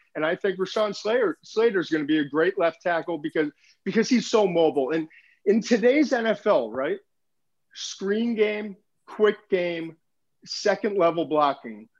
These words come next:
And tho-, those two guys are so exceptional in that area. I just, I love watching them. And, and then Kyle Pitts. Kyle Pitts, I think, if you throw all the quarterbacks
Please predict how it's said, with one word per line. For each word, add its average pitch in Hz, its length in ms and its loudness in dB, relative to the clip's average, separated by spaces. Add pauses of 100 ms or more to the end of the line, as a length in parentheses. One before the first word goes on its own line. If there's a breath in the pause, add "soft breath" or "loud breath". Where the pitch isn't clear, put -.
(160)
And 151 340 -4
tho-, 175 380 2
those 208 320 2
two 233 220 -2
guys 170 500 0
are 135 120 -6
so 196 800 0
exceptional 156 920 -6
in 135 100 -4
that 143 180 -2
area. 127 460 0 (280 soft breath)
I 170 100 4
just, 196 280 -4
I 180 100 6
love 202 260 2
watching 160 460 -4
them. 98 160 -18 (280 soft breath)
And, 202 300 0 (560)
and 196 120 2
then 220 160 4
Kyle 196 340 2
Pitts. - 500 -10 (160)
Kyle 220 300 -4
Pitts, 202 320 -4
I 156 120 -2
think, 170 420 -10 (440)
if 165 160 -4
you 233 140 0
throw 220 320 0
all 185 320 2
the 202 100 -6
quarterbacks 170 880 -4